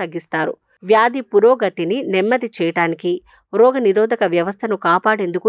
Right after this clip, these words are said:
ఇది హెల్ప్ చేస్తుంది. ఇది మూడు లేదా అంతకంటే ఎక్కువ యాంటీ రెట్రోవైరల్ ఔషధాలతో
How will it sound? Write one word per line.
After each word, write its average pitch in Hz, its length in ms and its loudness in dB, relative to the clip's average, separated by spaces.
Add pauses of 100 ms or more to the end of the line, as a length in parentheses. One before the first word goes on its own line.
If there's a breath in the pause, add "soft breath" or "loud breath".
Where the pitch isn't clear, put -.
ఇది 196 200 -2
హెల్ప్ 170 280 -4
చేస్తుంది. 165 420 -8 (500 soft breath)
ఇది 269 120 2 (160)
మూడు 285 240 4 (100)
లేదా 214 280 2
అంతకంటే 190 380 -2 (160)
ఎక్కువ 190 240 0 (320)
యాంటీ 220 320 -4 (180)
రెట్రోవైరల్ 180 760 -4
ఔషధాలతో 180 560 -4